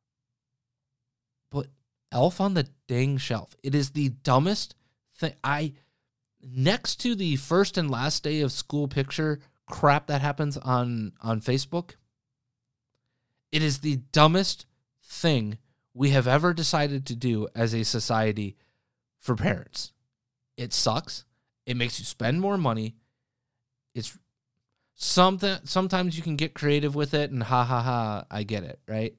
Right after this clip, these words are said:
But y-, you're gonna spend money on cereal or supplies and arts and crafts. That's what I wanna do with my free time. You know what? Every single day for, like, twenty-four days, I'm gonna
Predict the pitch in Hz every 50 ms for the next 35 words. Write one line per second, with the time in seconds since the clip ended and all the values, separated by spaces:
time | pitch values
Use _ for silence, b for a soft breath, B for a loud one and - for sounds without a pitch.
0 | _ _ - 139 131 - - _ _ _ _ _ _ _ _ _ _ _ _ _
1 | _ _ _ _ _ _ _ _ _ _ _ _ _ - 120 - - - 92 95
2 | 101 117 120 113 - - - 117 113 113 113 113 113 110 107 98 95 101 - -
3 | 190 233 233 202 196 190 180 170 165 165 165 160 160 165 160 135 117 110 101 92
4 | 95 87 80 - - _ _ _ _ _ - - 147 127 - 156 165 165 160 160
5 | 160 160 165 143 143 135 123 120 147 156 165 - - 160 143 135 - 147 139 123
6 | 107 87 - - - _ _ _ _ _ _ _ _ _ _ _ _ - 196 247
7 | 277 - - - 208 175 185 202 196 190 180 151 135 131 147 143 131 135 139 123
8 | 120 - - 120 110 - 107 98 104 113 123 151 160 160 156 - - - 202 226
9 | 262 226 - - 233 220 202 175 139 139 139 139 135 131 127 - 117 117 113 107
10 | 104 104 - - - 165 165 160 156 135 151 151 143 135 131 127 120 104 82 -
11 | - - - 120 131 139 147 135 120 110